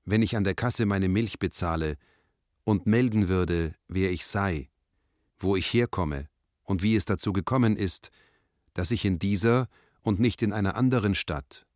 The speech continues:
und in diesem und nicht einem anderen Supermarkt Milch kaufe. Und das ist erst der Anfang.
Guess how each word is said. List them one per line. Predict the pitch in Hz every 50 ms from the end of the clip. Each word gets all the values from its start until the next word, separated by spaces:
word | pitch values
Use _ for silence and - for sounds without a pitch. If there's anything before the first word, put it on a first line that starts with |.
| _ _
und | _ 98 92 -
in | 95 92 82
diesem | 95 98 101 87 101 104 104 113 104 - _ _ _ _
und | _ 113 104 92
nicht | 101 104 - - -
einem | 98 95 92 -
anderen | 107 120 127 123 107 104 101 92
Supermarkt | - 113 90 - 95 85 87 82 80 - - -
Milch | 104 104 101 90 - -
kaufe. | - 87 80 76 - - 76 69 - _ _ _ _ _ _ _ _ _ _ _ _ _ _
Und | 101 98 95 - -
das | 104 98 -
ist | 98 90 -
erst | 107 98 87 - -
der | 87 80 82
Anfang. | 101 117 107 - - - 65 64 -